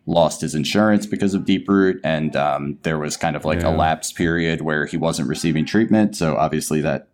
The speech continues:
Speaker 1: probably wouldn't help. But yeah, Barry, um, Barry was somebody who I don't know if he ever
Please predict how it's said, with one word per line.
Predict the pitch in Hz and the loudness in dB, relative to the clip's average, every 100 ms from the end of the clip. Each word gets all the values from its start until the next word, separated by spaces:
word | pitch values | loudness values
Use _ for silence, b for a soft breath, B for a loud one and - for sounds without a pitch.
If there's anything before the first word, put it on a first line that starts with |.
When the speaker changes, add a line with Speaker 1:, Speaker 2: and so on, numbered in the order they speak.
| - | -2
Speaker 1:
probably | 80 78 | -2 0
wouldn't | 67 69 76 | -2 -4 2
help. | 101 107 107 B B B B B | 2 2 -2 B B B B B
But | 98 95 85 | 2 2 4
yeah, | 107 85 | 4 4
Barry, | 80 117 135 135 127 - - - | 4 4 6 6 4 0 -2 0
um, | 87 85 85 85 - - - | 2 4 2 2 0 -6 2
Barry | 107 120 120 113 107 76 | 4 6 6 4 2 2
was | 95 87 | 0 2
somebody | 101 98 98 95 | 2 4 4 2
who | 92 95 | 2 4
I | 95 | 6
don't | 117 104 | 6 4
know | 127 | 4
if | 120 | 2
he | 127 | 2
ever | 147 180 104 73 | 2 2 0 -4